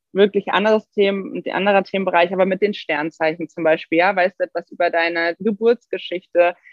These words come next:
über deine Geburt? Also damals haben wir ja im Einklang mit dem Kalender gelebt, sei das eben bei uns Frauen mit der Menstruation oder auch so mit den Männern mit der Jagd, also alles war im Einklang. Wir waren im Einklang, ja, also was, äh, so im Innen und im Außen, auf der Erde wie im Himmel,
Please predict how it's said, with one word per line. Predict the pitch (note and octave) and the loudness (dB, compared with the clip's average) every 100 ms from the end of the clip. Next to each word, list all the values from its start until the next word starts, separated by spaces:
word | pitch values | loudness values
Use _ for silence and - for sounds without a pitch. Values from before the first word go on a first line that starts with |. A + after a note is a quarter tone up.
| _ | _
über | F3+ G#3 | 0 4
deine | F#3+ F#3+ | 4 2
Geburt? | F#3 F#3+ F#3+ F#3+ F#3 | 0 0 0 2 0
Also | F#3+ F#3+ | -2 -4
damals | F3 F3 G3 G3 - | -4 -4 -6 -8 -8
haben | F3+ | -6
wir | B3+ C4 | -2 0
ja | F#3 | 0
im | E3+ | 0
Einklang | E3 D3+ G#3+ - F3 | -4 -6 -6 -6 -4
mit | F3 - | -4 -2
dem | F3 | -4
Kalender | - D#3+ E3+ B3+ G#3+ | 0 2 2 2 2
gelebt, | D#3+ D#3 D#3 | 0 0 0
sei | - D#3+ | 2 2
das | E3+ - | 2 0
eben | F3 E3+ | -4 0
bei | E3+ | 0
uns | E3+ - | -2 -4
Frauen | E3 F3 | -6 -4
mit | F3 | -4
der | E3+ | -4
Menstruation | D#3+ E3+ - D#3+ - - G3 A#3 A#3 | -6 -8 -4 -4 -2 2 4 4 2
oder | F3 - | 2 0
auch | - | -4
so | F#3 G#3+ | -2 -2
mit | A3 F3+ | -2 -4
den | E3 | -6
Männern | E3 F#3+ | -6 -6
mit | F#3 D#3+ | -6 0
der | |
Jagd, | E3 G#3 - | 0 0 -2
also | F3 | -4
alles | F3 D#3 D4+ - D#4 | -2 0 -2 -4 -6
war | D#4+ | -4
im | D#4 | -4
Einklang. | A#3 D4 - D#3 D3+ - _ _ | -4 -6 -4 -6 -8 -12 _ _
Wir | A3+ B3+ | 2 4
waren | A#3 A#3 | 4 2
im | A3 | 0
Einklang, | E3 F3+ F#3+ E3 D#3+ | 0 0 -2 -6 -4
ja, | E3+ | 0
also | G3 F#3+ | 0 2
was, | F3+ - - | -2 -2 -6
äh, | E3 E3 | -8 -2
so | F3+ F#3+ | 0 0
im | F#3 F#3 | -2 -2
Innen | A#3+ D4 | 2 2
und | A#3+ | 0
im | B3 | -6
Außen, | - F#3+ G#3 - E3 | -2 -2 -2 -4 -8
auf | - - | -8 -4
der | E3+ | -2
Erde | E3+ G3+ G#3+ G3+ | 0 0 0 -4
wie | G3 | -8
im | F#3+ | -12
Himmel, | G#3 G#3 G#3 | -10 -2 -2